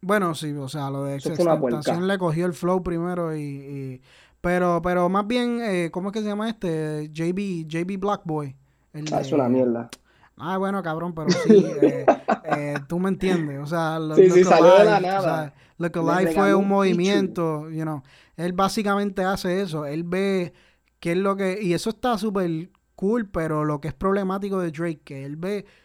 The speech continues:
Speaker 1: los movimientos y las cosas que están sucediendo en hip hop, que no muchos raperos hacen, porque no muchos de los raperos están, ellos están encerrados en sus gringos, la, en, en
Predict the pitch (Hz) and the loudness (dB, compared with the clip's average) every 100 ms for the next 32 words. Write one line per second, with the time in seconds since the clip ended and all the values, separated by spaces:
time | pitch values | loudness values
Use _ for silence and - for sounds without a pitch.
0 | _ - 156 156 156 151 156 165 160 143 | _ -8 -4 -2 -2 -2 -2 -2 -2 -6
1 | 135 123 - 156 147 175 185 - 175 185 | -10 -12 -10 -10 -8 -8 -8 -6 -6 -6
2 | 151 175 170 165 160 147 156 175 156 127 | -6 -4 -4 -4 -6 -6 -6 -6 -8 -10
3 | - - _ 165 160 160 196 196 202 196 | -18 -20 _ -4 -2 0 -2 -2 -2 -2
4 | 196 190 147 165 165 165 147 147 147 170 | -2 -4 -4 -6 -4 -4 -4 -6 -6 -6
5 | 175 185 185 180 175 170 175 170 - 175 | -6 -4 -2 -4 -6 -6 -6 -6 -6 -4
6 | 170 _ _ _ _ 160 165 190 190 190 | -6 _ _ _ _ -6 -4 -2 -2 -2
7 | 180 156 180 180 147 156 147 165 180 160 | -4 -2 -2 -2 -4 -8 -4 -2 -2 -2
8 | 147 135 127 139 139 | -6 -8 -10 -10 -4